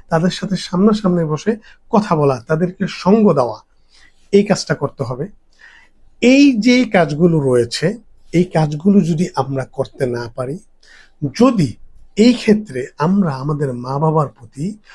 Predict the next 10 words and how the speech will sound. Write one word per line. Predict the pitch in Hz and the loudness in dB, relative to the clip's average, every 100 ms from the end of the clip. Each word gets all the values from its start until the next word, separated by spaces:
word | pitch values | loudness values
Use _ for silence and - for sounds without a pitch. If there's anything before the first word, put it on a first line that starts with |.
| - - | -20 -2
কোনো | 185 190 | 0 2
ধরনের | 165 175 185 147 - | 2 2 0 0 -4
বিরক্তি | 170 208 240 _ - 196 | 0 0 0 _ 0 0
বোধ | 143 135 160 214 208 | 0 -2 2 2 0
প্রকাশ | 175 156 139 - | -6 -4 -4 -6
করি, | - 135 - _ _ _ _ _ _ - | -8 -8 -10 _ _ _ _ _ _ -14
বিরক্তি | 143 160 175 - | -4 -2 -2 -4
প্রকাশ | - 156 156 | -8 -4 -6
করতে | - 160 - | -6 -8 -8
গিয়ে | 139 139 131 | -4 -2 -4